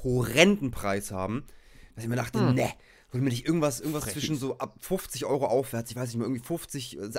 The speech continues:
Speaker 1: achtundfünfzig Euro oder zweiundsechzig Euro, irgendwie sowas.
Speaker 2: Für die gefährliche Halbwissen?
Speaker 1: Nee, für eins zwei Doppel, Doppel-Vinyl-E P.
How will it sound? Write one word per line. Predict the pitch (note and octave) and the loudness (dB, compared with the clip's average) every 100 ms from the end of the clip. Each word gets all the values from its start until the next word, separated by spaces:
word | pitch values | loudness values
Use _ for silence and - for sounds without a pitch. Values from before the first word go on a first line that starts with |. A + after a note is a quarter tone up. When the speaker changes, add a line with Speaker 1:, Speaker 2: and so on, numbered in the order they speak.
| - | -6
Speaker 1:
achtundfünfzig | D#3 - C#3+ D#3+ D#3 - B2+ | -8 -8 -8 -8 -10 -8 -2
Euro | B2+ D3+ | 2 2
oder | C#3+ C#3 | 2 -2
zweiundsechzig | - C3+ D3+ C#3+ C#3+ - | -4 -2 -2 -2 -6 -4
Euro, | B2+ B2+ | -4 -2
irgendwie | C#3 B2+ | -4 -4
sowas. | B2+ | -2
Speaker 2:
Für | E3+ | 0
die | |
gefährliche | F3+ - F3+ F4+ - A3 | 0 4 6 6 2 2
Halbwissen? | A#3+ G#3+ C3 - D#3+ | 0 2 -2 0 -2
Speaker 1:
Nee, | C3 F3 G3+ | 4 4 4
für | G3 C#3+ | 2 2
eins | F3+ G3 | 2 0
zwei | - F3+ | -2 0
Doppel, | F3+ E3+ C3 G#2+ | 0 2 2 2
Doppel-Vinyl-E | - C3+ C#3+ A#2+ B2 G2 | 0 -2 -2 -2 0 -2
P. | G2 G2 | -2 -4